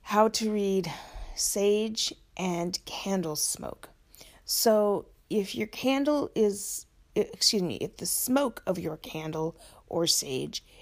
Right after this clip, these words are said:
is going straight up, narrow, it means the energy is clear or being cleared. If the smoke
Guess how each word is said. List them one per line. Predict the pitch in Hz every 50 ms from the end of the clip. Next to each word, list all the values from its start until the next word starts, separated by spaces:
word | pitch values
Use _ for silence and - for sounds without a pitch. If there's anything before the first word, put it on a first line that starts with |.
| - - -
is | 180 170 -
going | - 185 180 180 180 170 170 160 160 - _ _ _ _ -
straight | - - - - - - - - - 208 196 202 214 233 233 208
up, | 196 175 165 170 170 170 - - - - - - - _ - -
narrow, | 170 175 180 185 190 190 196 190 196 196 190 185 185 185 190 196 - - - - - - - - - - - - _ -
it | 202 196 -
means | 202 202 202 202 208 208 214 214 214 208 - -
the | - 196 - - - -
energy | - 196 196 196 196 190 180 185 180 165
is | - - 160 160 - - - _ _ _ _ _ _ _ _ _ _ _ -
clear | - - - 208 190 - 53 - - 185 - _ _ _ -
or | 175 185
being | 175 165 - 180 180 170 160 147 139
cleared. | - - - - - 62 - - - - - - - - - - - - - - - - - _ _ - _ _ _ _ - _ _ _ _ _ - - - - - - - - - - - _ - _ _ _ - - - - _ _ _ _ _ -
If | - 196 196 -
the | - 190
smoke | 180 - - - 226 208 208 214 214 -